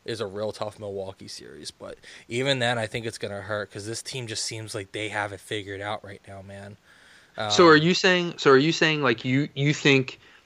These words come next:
Speaker 2: maybe s-, like, staying status quo is, like, and making, like, a minor, maybe a minor deadline move is, like, more what you envision, like, him
Speaker 1: I,
Speaker 2: doing? Or
Speaker 1: I, I think,
Speaker 2: what
Speaker 1: I think my technical answer, and maybe it's a cop out,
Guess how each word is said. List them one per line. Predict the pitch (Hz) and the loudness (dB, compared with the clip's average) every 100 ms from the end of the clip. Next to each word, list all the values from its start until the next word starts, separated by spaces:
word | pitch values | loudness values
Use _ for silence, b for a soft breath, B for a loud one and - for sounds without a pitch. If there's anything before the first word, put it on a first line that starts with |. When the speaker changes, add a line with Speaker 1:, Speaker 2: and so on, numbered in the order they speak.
| b _ _ _ _ _ | b _ _ _ _ _
Speaker 2:
maybe | 165 147 143 143 | 4 6 6 2
s-, | - - | -4 0
like, | 135 120 | 0 0
staying | - 143 127 127 | 0 2 2 2
status | 113 120 117 113 | 2 4 4 2
quo | - - 117 123 143 147 | -6 -2 2 4 4 2
is, | 120 117 110 - - | 0 0 -2 -8 -4
like, | 120 110 107 | -2 0 -2
and | 123 123 127 | -2 0 4
making, | 123 135 | 4 4
like, | 120 113 | 2 2
a | |
minor, | 110 107 110 113 127 123 | 4 4 4 4 4 2
maybe | 135 123 120 | 0 0 4
a | 107 | 4
minor | 107 104 110 113 | 6 6 6 4
deadline | 117 117 117 | 4 4 4
move | 120 120 | 6 6
is, | 113 110 | 6 4
like, | 110 - | 2 0
more | 127 123 123 123 | 2 6 8 10
what | 120 120 | 8 6
you | 123 | 6
envision, | 123 120 120 123 123 | 6 6 6 6 2
like, | 117 117 | 4 2
him | 131 127 | 4 6
Speaker 1:
I, | |
Speaker 2:
doing? | 123 131 131 127 | 8 8 6 4
Or | 113 110 107 | 4 4 4
Speaker 1:
I, | |
I | 156 | 2
think, | 208 269 | 2 0
Speaker 2:
what | - 131 | 0 0
Speaker 1:
I | |
think | - 269 | 2 0
my | 254 170 | 4 2
technical | - 139 147 160 151 127 | 2 0 0 0 0 0
answer, | 110 123 - 156 | -2 -2 2 2
and | 156 127 123 | 2 -2 -4
maybe | 120 135 | -4 -4
it's | 131 | -6
a | - | -8
cop | - 107 113 | -4 -4 -2
out, | 147 156 151 | -2 -2 -2